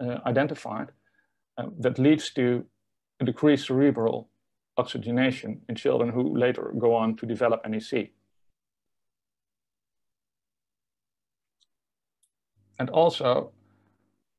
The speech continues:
a few hour, a few days actually prior to, um, development of symptoms, there is a higher intestinal, um, F D O E,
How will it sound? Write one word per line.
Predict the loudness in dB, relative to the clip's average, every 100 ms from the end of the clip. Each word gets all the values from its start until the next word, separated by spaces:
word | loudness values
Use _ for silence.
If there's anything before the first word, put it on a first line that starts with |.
| _ -14
a | -4
few | 2 4
hour, | 2 0 -4
a |
few | -8 -2 0
days | 4 2 2
actually | -2 -6 -8 -8 -10 _ _
prior | 0 2 2 2
to, | -2 -4 -4 -10 _
um, | -16 -14 -14 -14 -16 -16 -20 _
development | -2 0 0 -2 -10
of |
symptoms, | -8 -8 -8 -12 -18 -20 _ _ _ _ _ _ _ _ _
there | 4 4
is | 4
a | 0
higher | 0 2 2 0 -8
intestinal, | -6 0 -2 -2 -8 -8 -10 _ _ _ _ _ _ _
um, | -14 -12 -12 -10 -8 -8
F | -8
D | -4 -4
O | -4
E, | -6 -8